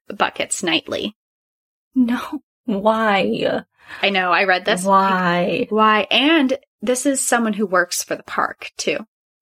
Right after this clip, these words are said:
Speaker 2: Well, that's, I know. Ugh, it just, just when you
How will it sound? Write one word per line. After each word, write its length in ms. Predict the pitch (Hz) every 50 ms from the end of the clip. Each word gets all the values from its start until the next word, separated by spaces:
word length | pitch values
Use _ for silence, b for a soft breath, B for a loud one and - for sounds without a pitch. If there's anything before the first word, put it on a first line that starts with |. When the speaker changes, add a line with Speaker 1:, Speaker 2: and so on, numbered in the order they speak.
| _ -
Speaker 2:
Well, 100 | 285 294
that's, 340 | 285 294 302 302 - - - _
I 220 | - 214 208 196 180
know. 400 | 160 160 - - - - 214 - -
Ugh, 300 | 233 202 - - - 269 - _ -
it 120 | 214 208
just, 360 | - 247 233 240 - - - - _ _ _ _ _ _ _ _ _ _ _ _ _ -
just 280 | - 233 254 254 -
when 160 | 285 277 277 262
you 140 | 247 233